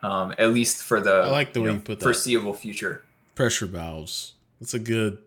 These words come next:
Speaker 2: that's a very good analogy. Um, well, we're gonna ask our trademark question. Hope you're ready for this shit, John. In ten words or less, can you describe blockchain?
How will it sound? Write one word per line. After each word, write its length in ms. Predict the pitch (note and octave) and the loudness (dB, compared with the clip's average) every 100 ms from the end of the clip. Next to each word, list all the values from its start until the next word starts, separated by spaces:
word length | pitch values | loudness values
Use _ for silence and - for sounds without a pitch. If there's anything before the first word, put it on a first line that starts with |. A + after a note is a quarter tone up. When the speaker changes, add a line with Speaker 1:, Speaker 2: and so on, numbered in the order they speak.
| - | -12
Speaker 2:
that's 160 | - | -4
a 60 | C3 | -4
very 420 | F#2+ G#2 G#2+ G#2+ | -2 -2 0 -2
good 160 | G#2 G2 | -2 -4
analogy. 640 | F#2 F2 E2 D#2+ D#2 F2 _ _ _ _ _ _ _ _ _ _ _ _ - | -4 -8 -10 -10 -12 -14 _ _ _ _ _ _ _ _ _ _ _ _ -6
Um, 640 | G#2 G2 F#2+ F2+ F2 E2+ - _ _ _ _ _ _ _ _ A2+ | -4 -2 -4 -6 -10 -12 -18 _ _ _ _ _ _ _ _ -10
well, 500 | G2+ G#2+ B2+ - _ _ _ _ _ _ _ _ _ _ _ | -2 0 0 -4 _ _ _ _ _ _ _ _ _ _ _
we're 160 | A#2+ B2+ | -2 4
gonna 120 | F3 | 6
ask 220 | D3+ C#3 | 6 4
our 100 | A#2+ | -2
trademark 480 | G2+ G#2+ G2+ G2+ F2+ | -2 -2 -2 -4 -6
question. 360 | - G2+ - E2+ | -6 -8 -8 -10
Hope 180 | F#2 | -8
you're 100 | G2 F2+ | -6 -4
ready 220 | F2 F#2+ | -4 -6
for 140 | - | -10
this 440 | D#2+ E2+ E2+ - - - | -10 -6 -4 -4 -6 -6
shit, 400 | - F#2+ E2 - | -4 -4 -6 -10
John. 420 | G#2+ F2 E2 D#2+ - _ | -12 -12 -12 -12 -16 _
In 140 | - A2+ | -8 -2
ten 260 | C#3+ D3+ | 0 2
words 200 | D3 C#3+ | 2 2
or 40 | B2+ | 2
less, 460 | A2+ F2+ - - _ _ _ _ _ _ _ | 0 -2 -8 -18 _ _ _ _ _ _ _
can 180 | - G#2+ | -4 0
you 120 | G#2+ | 2
describe 720 | A2 G#2 - F#2 F2+ F2 F2 - _ _ _ _ _ - | 2 -2 -2 -4 -4 -4 -8 -14 _ _ _ _ _ -10
blockchain? 480 | G2+ G2 - D#2+ | -6 -4 -6 -12